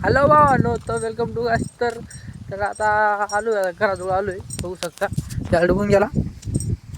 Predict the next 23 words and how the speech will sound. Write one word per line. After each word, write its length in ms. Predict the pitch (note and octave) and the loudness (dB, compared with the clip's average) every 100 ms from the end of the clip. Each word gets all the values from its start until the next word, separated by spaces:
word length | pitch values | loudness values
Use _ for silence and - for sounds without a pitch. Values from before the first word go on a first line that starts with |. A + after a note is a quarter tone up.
| - - - - - | -4 0 2 0 -4
चंद्र 240 | G3 G3+ | 0 2
बघू 180 | G3+ G#3 | 2 0
शकता 280 | F#3+ E3 F3+ | -2 -6 -4
तुम्ही. 180 | F#3+ G#3 - - - - - - - - - - - - - - | -4 -6 -12 -14 -12 -14 -12 -6 2 2 0 -6 -8 -4 -4 -4
हे 100 | - - | -6 -4
चंद्र 220 | F3 F3+ | -2 -2
पण 120 | F3+ | -2
दिसणार 280 | G3 F3+ F3 | -4 -4 -6
नाही. 80 | G#3+ B3 - - - _ - - - - - - _ | -8 -14 -18 -20 -20 _ -20 -20 -20 -20 -20 -20 _
बघू 100 | F#3 | -6
तिकडून 440 | E3+ - G3+ F#3 F3+ F#3 | -6 -4 -2 0 2 4
उज-, 240 | F#3 F#3+ G3+ | 6 6 8
उजळा 180 | G#3+ | 8
पडतोय, 240 | A3 G#3+ G#3 | 6 4 2
उजळा 220 | G3 G3+ | 2 2
ना 80 | F#3 | 2
मग. 160 | F#3+ | 0
हे 180 | F#3 - | -2 0
बघा, 200 | F3+ G3 - - - - - | 2 2 0 -6 -20 -10 0
चालले 200 | G3+ A3 | 4 4
मी 100 | G#3+ | 4
गेला 160 | G3+ | 4
घराजवळ, 460 | F#3+ F#3 F#3+ F#3+ G3+ | 6 6 6 4 4